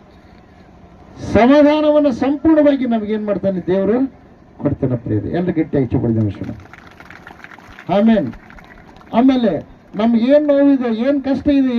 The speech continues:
ಏನ್ ದುಃಖ ಇದೆ, ಏನ್ ನೋವು ವೇದನೆ ಇದೆ, ಅದೆಲ್ಲದರಿಂದ ದೇವ್ರು ಏನ್ ಮಾಡ್ತಾರೆ? ಬಿಡುಗಡೆ ಮಾಡ್ತಾರೆ ಪ್ರಿಯರೇ. ಹಲ್ಲೆಲೂಯಾ. ಆಮೆನ್. ಆ, ಈ ಸಮಯದಲ್ಲಿ ಇನ್ನೂ ಸವಿಸ್ತಾರವಾಗಿ ದಿನಕರ ಏಳು ಪರಿಶುದ್ಧಾತ್ಮ ಬಲದಿಂದ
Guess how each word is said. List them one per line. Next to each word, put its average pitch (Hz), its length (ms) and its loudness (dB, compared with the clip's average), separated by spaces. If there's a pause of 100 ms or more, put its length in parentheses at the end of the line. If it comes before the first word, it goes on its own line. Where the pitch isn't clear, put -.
ಏನ್ 277 200 0
ದುಃಖ 277 200 0
ಇದೆ, 262 480 0
ಏನ್ 277 120 0
ನೋವು 294 220 4
ವೇದನೆ 285 560 2
ಇದೆ, 254 200 0
ಅದೆಲ್ಲದರಿಂದ 311 1120 0
ದೇವ್ರು 247 360 -2
ಏನ್ 233 120 -2
ಮಾಡ್ತಾರೆ? 208 340 -4 (720)
ಬಿಡುಗಡೆ 156 460 0
ಮಾಡ್ತಾರೆ 120 460 -4
ಪ್ರಿಯರೇ. 101 380 -6 (140)
ಹಲ್ಲೆಲೂಯಾ. 254 540 0 (1000)
ಆಮೆನ್. 277 420 2 (1000)
ಆ, 135 100 -2
ಈ 135 140 -2
ಸಮಯದಲ್ಲಿ 190 640 -2 (420)
ಇನ್ನೂ 277 400 2
ಸವಿಸ್ತಾರವಾಗಿ 226 1080 -2
ದಿನಕರ 196 400 -4
ಏಳು 190 280 -4
ಪರಿಶುದ್ಧಾತ್ಮ 185 760 -4
ಬಲದಿಂದ 165 520 -4